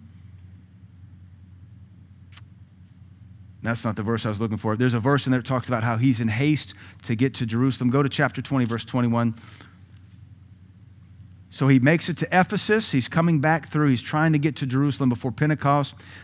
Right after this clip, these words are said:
Chapter twenty, verse twenty-one. So he's been several months traveling since he last said, "I purposed in my heart to go to Jerusalem."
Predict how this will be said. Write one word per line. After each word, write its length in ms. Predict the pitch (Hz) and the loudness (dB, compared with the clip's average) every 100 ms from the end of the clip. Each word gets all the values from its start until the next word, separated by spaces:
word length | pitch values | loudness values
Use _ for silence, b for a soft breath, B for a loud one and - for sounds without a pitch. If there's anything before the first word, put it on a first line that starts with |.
| B | B
Chapter 380 | - 165 - 156 | 0 0 0 -6
twenty, 340 | - 165 160 | 0 2 4
verse 200 | 147 147 | 2 0
twenty-one. 680 | - 156 147 131 120 95 85 - - - - - B B B | -2 0 2 4 2 0 -4 -14 -20 -20 -20 -20 B B B
So 160 | - 120 | -2 0
he's 140 | 120 | 2
been 140 | 120 120 | 0 -2
several 380 | - 160 180 | 0 0 2
months 280 | 180 180 - | 2 2 -2
traveling 520 | - 180 170 127 117 110 | -4 2 2 2 -2 -2
since 240 | 123 113 | -4 -2
he 100 | 131 | 0
last 340 | 127 135 131 | 2 2 0
said, 180 | - 120 | -4 -2
"I 120 | 110 | -2
purposed 460 | 110 143 131 123 - | -4 -6 -4 -6 -4
in 100 | 117 | -2
my 140 | 117 | 0
heart 280 | 110 120 110 | -2 -4 -4
to 80 | 123 | -6
go 180 | 110 117 | -4 -4
to 100 | 107 | -4
Jerusalem." 640 | 104 117 131 - 131 | -4 -2 -2 0 0